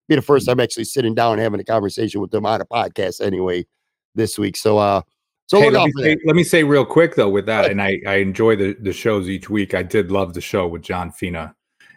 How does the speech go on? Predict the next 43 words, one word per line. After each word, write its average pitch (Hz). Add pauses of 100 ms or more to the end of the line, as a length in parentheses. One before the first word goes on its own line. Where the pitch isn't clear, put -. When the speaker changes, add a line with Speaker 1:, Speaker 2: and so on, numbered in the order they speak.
(120)
Speaker 2:
and 104
Joe 92
Miller. 85 (220)
Like, 95
just 117 (380)
so, 151
so 156
Speaker 1:
Thanks. -
Speaker 2:
candid 139
and 101
so 139
open. 120
And 95
John, 107
you 98
know, 95
if 90
you 95
haven't 113
listened 104
to 101
it 92
yet, 92
go 98
back 95
and 87
give 92
it 90
a 87
listen. 90
I 92
just 95
love 101
the 98
story 98 (480)
when 107
he 110
was 104
talking 104
about 98
as 92
a 90
rookie. 98